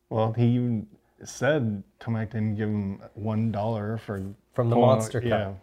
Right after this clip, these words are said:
Speaker 1: for the mil- <laughs>
Speaker 2: So that's an interesting play. And
Speaker 1: So who,
Speaker 2: Savatgy's
Speaker 1: I mean, is that true? I mean, I would, I would think Savatgy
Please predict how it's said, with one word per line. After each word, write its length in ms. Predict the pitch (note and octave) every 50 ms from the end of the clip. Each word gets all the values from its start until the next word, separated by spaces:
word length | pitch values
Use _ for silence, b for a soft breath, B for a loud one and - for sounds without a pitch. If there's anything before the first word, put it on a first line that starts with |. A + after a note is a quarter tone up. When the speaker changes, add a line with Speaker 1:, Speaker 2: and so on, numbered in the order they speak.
| - - -
Speaker 1:
for 100 | - A2 A2
the 80 | G#2 G#2
mil- 400 | G#2 A2 B2 A#2+ - - F#3 - -
<laughs> 80 | - -
Speaker 2:
So 320 | - - - D3+ C#3+ C#3+
that's 280 | C#3+ D#3 E3+ F3 F3 -
an 100 | A3 G#3
interesting 460 | F#3+ F3 E3+ D#3+ C#3+ - - C#3+ B2 A#2
play. 240 | - B2+ A#2+ A#2+ A#2
And 120 | A#2 A#2
Speaker 1:
So 100 | - - C#3 C#3+ C#3+
who, 180 | - F#3+ G3 -
Speaker 2:
Savatgy's 100 | C#3 F3+
Speaker 1:
I 60 | E3+
mean, 180 | E3+ E3 D#3 C#3+
is 140 | C#3 A#2+
that 180 | C3+ C3 A#2+ -
true? 380 | - - D#3+ F3+ F#3+ G3 F#3+ D3+
I 160 | C3+ C3+ A#2+
mean, 160 | B2 B2+ A#2+ - -
I 40 |
would, 140 | A#2 A2+ A2+ - _ _ _ -
I 80 | B2 A#2
would 240 | A#2 B2 A2+ G#2 -
think 240 | B2 A#2 A#2 A2 G#2+ B2 A#2 - _ -
Savatgy 340 | - A#2 G2+ G#2 G#2 G2+